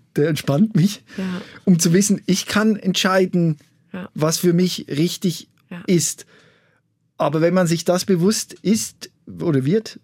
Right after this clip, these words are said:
Speaker 1: ist es auch immer eine Herausforderung in der Beziehung.
Speaker 2: Ja.
Speaker 1: Weil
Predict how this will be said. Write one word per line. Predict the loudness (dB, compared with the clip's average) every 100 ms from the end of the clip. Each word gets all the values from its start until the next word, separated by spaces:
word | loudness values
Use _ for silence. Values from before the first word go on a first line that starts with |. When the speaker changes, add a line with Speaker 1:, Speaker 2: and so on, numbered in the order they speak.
| _ -6
Speaker 1:
ist | -4
es | -4
auch | -2 -4
immer | -2 -2 0
eine | 0 0
Herausforderung | -2 -2 -2 -2 -4 -4 -2 -2 -2
in | 0 0
der | 0
Beziehung. | -4 -4 -4 -4 -4 -10 _ -12
Speaker 2:
Ja. | -12 -12 _ _ _ _ _ _ _ _ -4
Speaker 1:
Weil | 0 0 -2